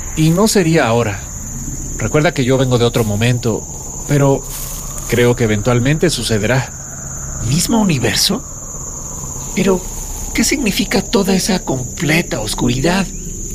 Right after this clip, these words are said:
Speaker 2: ¿Qué ocurrió exactamente en Servi?
Speaker 1: Esta cosa, fuerza, o como le quieras decir, está terminando con toda fuente de energía. ¿Y sabes qué funciona con energía?
Speaker 2: Supongo que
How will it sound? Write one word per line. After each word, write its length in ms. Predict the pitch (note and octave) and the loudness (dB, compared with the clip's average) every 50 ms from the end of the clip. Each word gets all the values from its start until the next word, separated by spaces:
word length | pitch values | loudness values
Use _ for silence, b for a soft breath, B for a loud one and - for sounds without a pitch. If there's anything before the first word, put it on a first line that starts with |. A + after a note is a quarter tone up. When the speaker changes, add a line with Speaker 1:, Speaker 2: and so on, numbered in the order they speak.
| - - - - - - - - - - | -8 -8 -8 -8 -8 -8 -8 -8 -4 0
Speaker 2:
¿Qué 80 | - C4+ | 0 0
ocurrió 340 | C4+ - D#4+ G3+ E3+ F3+ F3+ | 4 4 2 2 4 0 0
exactamente 640 | - - - - - G#3 D#3 D3 D#3 D#3+ - F3+ | 2 0 -2 0 0 0 0 2 0 0 0 0
en 100 | C3 B2 | 0 0
Servi? 480 | - - C#3 C3 A#2+ A#2 G2+ - - - - - - - - - - - - - - - - E3+ | 2 2 2 0 0 -2 -4 -6 -8 -10 -10 -10 -10 -10 -10 -10 -10 -10 -10 -10 -10 -8 -4 0
Speaker 1:
Esta 280 | F#3+ G3 - G3+ D#3+ | 0 2 2 2 0
cosa, 360 | - C#3+ A#2+ - - - - - - - - - - - - - - - | 2 0 0 0 -2 -6 -6 -8 -8 -8 -8 -8 -8 -8 -8 -8 -8 -2
fuerza, 540 | - C3+ D3 D#3 D3+ C#3+ - G#2+ F#2+ F#2 G#2+ | 2 2 4 4 2 0 -2 -4 -2 -2 -2
o 100 | A#2 A2+ | 0 2
como 200 | C3+ C#3+ D3 E3 | 4 4 4 4
le 100 | E3+ - | 2 2
quieras 280 | - A3 G#3+ G#3+ D#3 | 2 4 4 4 4
decir, 440 | D#3 A#2+ - - G#2+ G2+ - - - - - - - - - - - - - - - | 2 0 0 0 -2 -2 -4 -6 -10 -10 -10 -10 -10 -10 -10 -10 -10 -10 -8 -8 -4
está 200 | - - - G#3 | -4 0 0 4
terminando 500 | G3 A3 G3 F3+ D#3+ D3+ D#3+ E3 E3 D#3+ D#3 | 4 4 4 4 4 4 4 4 4 2 2
con 220 | - B2+ B2 A2+ | 2 0 0 2
toda 320 | - F#3 G3 G#3 G#3 G3 D#3+ | 2 4 4 4 4 2 0
fuente 380 | - D#3 D3 D3+ D3+ - - | 2 0 2 2 4 2 2
de 80 | G#2+ A2 | 2 2
energía. 580 | G2+ G#2+ G#2 - - B2+ A#2+ A2+ G2 F#2+ F#2 - | 0 0 -2 -2 0 0 0 2 0 -2 -4 -6
¿Y 360 | - A#2 G#2+ A2 A2+ A2+ - | -4 -2 -2 0 -2 -2 -2
sabes 400 | - - - G3 G#3+ A#3+ A3+ - | -4 0 2 2 4 4 2 2
qué 120 | - G3+ F#3+ | 2 2 2
funciona 480 | - F3 D#3+ C#3 - D3 C#3 C#3 C3 | 2 2 0 0 2 2 4 2 2
con 180 | A#2+ C3 A#2 A2+ | 2 2 2 2
energía? 600 | A2 G#2 G#2+ G#2 - - A#2 A#2 B2 D#3 G3+ G3+ - - - - - - - - - - | 2 2 0 -2 0 0 2 4 4 4 2 -2 -6 -12 -12 -12 -12 -12 -12 -12 -10 -6
Speaker 2:
Supongo 680 | - - - - E3+ D#3 - - F3+ F3+ F3 E3+ - - | -4 -2 0 0 0 0 2 2 2 4 2 0 2 2
que 320 | - C3 B2+ B2 B2 | 0 0 0 0 -2